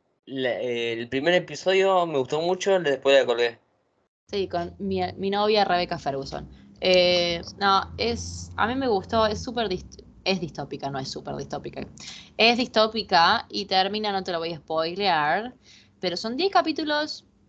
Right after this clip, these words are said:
Speaker 2: no es tan larga, desarrolla un universo dentro de un silo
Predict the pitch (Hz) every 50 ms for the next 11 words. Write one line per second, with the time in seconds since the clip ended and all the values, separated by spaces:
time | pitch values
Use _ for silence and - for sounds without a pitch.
0 | _ _ _ _ 277 302 320 294 - 294 269 254 240 240 240 240 247 240 247 247
1 | 247 247 247 - - - 214 202 226 208 202 208 240 240 262 240 220 208 196 196
2 | 220 220 - 226 208 208 214 214 214 202 190 190 196 196 190 - - - - 208
3 | 226 240 262 262 240 208 185 165 160 156